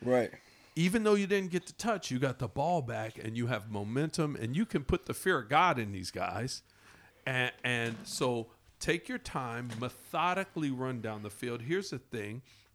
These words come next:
Speaker 2: Trubisky hasn't been in an N F L game, aside from injuring his shoulder, in, you know, s-,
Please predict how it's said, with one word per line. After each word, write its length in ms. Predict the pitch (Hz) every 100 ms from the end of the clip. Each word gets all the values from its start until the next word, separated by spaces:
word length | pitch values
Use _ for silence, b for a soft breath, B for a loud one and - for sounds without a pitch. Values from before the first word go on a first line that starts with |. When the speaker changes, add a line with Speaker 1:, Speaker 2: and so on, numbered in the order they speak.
| _
Speaker 2:
Trubisky 680 | - 123 113 185 - 151 151 b b -
hasn't 480 | - 139 135 143 - b b _
been 400 | 135 127 123 127 b _ _ _ _ _ -
in 140 | 117
an 160 | 107 - _
N 180 | 151 160
F 260 | 165 156 135
L 240 | 123 110 104
game, 600 | 127 113 90 87 104 113 _ _ _ _ -
aside 420 | - - 143 147
from 160 | 117 101
injuring 560 | 139 139 110 98 101 101
his 160 | 92 87
shoulder, 680 | - - 170 107 87 90 - b b b
in, 300 | 151 139 113 - _ _ _ _ _ _ - _ _ _ _ _ _
you 100 | 170
know, 140 | 120 92
s-, 180 | -